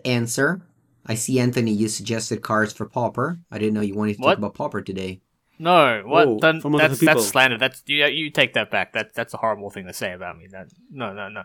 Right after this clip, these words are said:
Speaker 3: Oh, this card's good.
Speaker 2: I mean,
Speaker 3: Wow,
Speaker 2: it's
Speaker 3: the
Speaker 2: probably
Speaker 3: power
Speaker 2: busted
Speaker 3: creep
Speaker 2: in
Speaker 3: is
Speaker 2: Pauper
Speaker 3: here.
Speaker 2: Minutes. I think it's just a great card, though. I, <laughs> I
Speaker 1: All right, let's read it. Let's read it. One and a red, instant. As additional cost to cast a spell, sacrifice an artifact or discard a card. That's super good, honestly.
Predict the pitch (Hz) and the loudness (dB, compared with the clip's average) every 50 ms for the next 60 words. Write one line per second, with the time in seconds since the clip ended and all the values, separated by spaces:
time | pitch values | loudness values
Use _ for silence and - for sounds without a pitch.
0 | - - 113 117 117 135 - - 247 - - - 127 175 170 120 104 - - 135 | -10 -8 -6 -4 -4 -2 2 2 2 2 4 4 4 6 6 4 4 2 4 6
1 | 139 135 139 156 139 170 151 156 180 170 - - 160 156 127 104 - 160 165 147 | 6 8 8 8 8 8 10 10 8 6 6 6 4 2 2 2 2 4 4 4
2 | 113 101 104 107 - 131 147 180 285 330 294 - 294 247 226 151 - 143 139 - | 4 0 -2 -4 0 2 4 4 4 4 4 2 2 0 2 6 8 8 8 6
3 | - - 123 139 104 104 98 101 98 107 113 - - - - - - - - _ | 6 6 6 6 4 2 -4 -2 -2 -2 -2 -4 -6 -12 -6 -4 -4 -4 -6 _
4 | _ - - _ _ _ _ _ - - 139 143 151 151 151 151 151 151 147 147 | _ -20 -20 _ _ _ _ _ 2 6 10 10 12 12 12 10 10 8 8 6
5 | 147 147 123 120 117 110 120 131 127 - 139 147 143 135 120 113 - 131 127 127 | 6 6 6 6 6 6 4 4 2 2 4 6 6 6 6 4 2 2 0 2
6 | 123 123 117 110 101 107 107 - _ _ _ _ _ _ - 104 117 135 156 170 | 2 2 2 2 2 2 0 -2 _ _ _ _ _ _ -6 0 2 2 4 4
7 | 165 156 143 143 139 131 135 131 127 - - _ _ - 123 123 117 - - - | 4 2 4 4 4 4 2 2 -2 -6 -12 _ _ 0 2 2 2 0 0 -2
8 | 117 117 117 117 113 - - _ _ _ _ _ _ _ _ _ _ _ _ _ | 0 0 0 -2 -4 -10 -18 _ _ _ _ _ _ _ _ _ _ _ _ _
9 | - 113 117 120 120 131 135 - 147 139 - 135 131 127 - - - 123 120 - | -2 0 2 2 2 2 2 0 -2 -2 0 0 -2 -2 -2 -2 -2 -2 -2 -2
10 | 143 139 - 131 120 117 - 127 117 - - 120 - - 113 107 113 117 123 120 | -2 -2 0 0 0 0 0 -2 -4 -4 -4 -4 -2 -2 -2 -2 -2 -2 -2 -2
11 | 113 113 - - - 113 123 123 113 113 117 - - 104 104 - - 113 107 101 | -4 -4 -4 -4 -4 0 0 2 0 0 -2 -6 -8 -8 -8 -4 0 0 0 0
12 | 98 95 - 98 95 101 104 104 104 - 98 107 104 107 - - - - - 123 | 0 -2 -2 0 0 0 0 -2 -4 -6 -4 -4 -4 -2 -4 -6 -4 -2 0 0
13 | 113 104 - 107 98 95 92 101 92 92 98 95 90 95 98 95 95 - - - | 0 -2 -2 -6 -8 -6 -8 -8 -8 -8 -8 -8 -8 -8 -8 -10 -10 -12 -12 -12
14 | 95 92 98 | -12 -12 -12